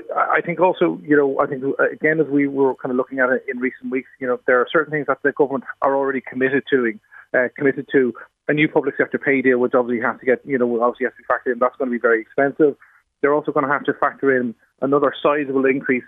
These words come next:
in, in, uh, health spending, which will obviously dampen down, you know, their wiggle room in terms of what, in terms of new measures, what they could do. But one of the measures that's very likely to happen is an, is an expanding of the free book scheme, uh, you know, for that, that was expand, you know, the,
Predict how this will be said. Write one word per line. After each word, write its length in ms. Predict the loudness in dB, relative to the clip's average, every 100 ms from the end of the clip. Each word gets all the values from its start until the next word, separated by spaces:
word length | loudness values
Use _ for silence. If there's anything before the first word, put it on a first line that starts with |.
| -6
in, 260 | -4 -2 -4 -2
in, 400 | -2 -2 -4 -2
uh, 220 | -2 0
health 200 | -2 -2
spending, 360 | 0 0 0 -4
which 100 | -4
will 80 | -2
obviously 260 | -2 -2 -4
dampen 340 | -2 -2 -2
down, 360 | 0 0 -2 -10 _
you 80 | -4
know, 40 |
their 100 | -2
wiggle 240 | 0 0 0
room 180 | -2
in 60 | -8
terms 160 | -14 -10
of 80 | -6
what, 100 | -4
in 160 | -4 -4
terms 180 | -10
of 80 | -6
new 160 | -2 0
measures, 260 | 0 -2 0
what 140 | -2
they 80 | 0
could 180 | -4 -2
do. 300 | 2 2 2 _ _ -20 _ _
But 120 | 0
one 100 | 2
of 60 | 4
the 60 | 2
measures 260 | 2 0
that's 180 | -2 -2 _ -2
very 260 | 0 2
likely 360 | 2 0 -2 -10 -4
to 80 | -2
happen 560 | -2 -2 -4 -4 -8 -16 _ -6
is 200 | -2 -2
an, 80 | -4 0
is 260 | 0 0 0
an 100 | -2
expanding 520 | -2 -2 -2 -2 -2
of 180 | -2 -2
the 160 | -4 -6 -4
free 320 | -2 -2 -6 -4
book 180 | -2 -2 _
scheme, 220 | -6 -4
uh, 200 | -4 -4
you 160 | -6
know, 60 | -6
for 240 | -8 -20 -2
that, 160 | -2 -2
that 100 | -6
was 100 | -8
expand, 380 | -10 -4 -4 -2
you 80 | -4
know, 80 | -2
the, 180 | 0 -2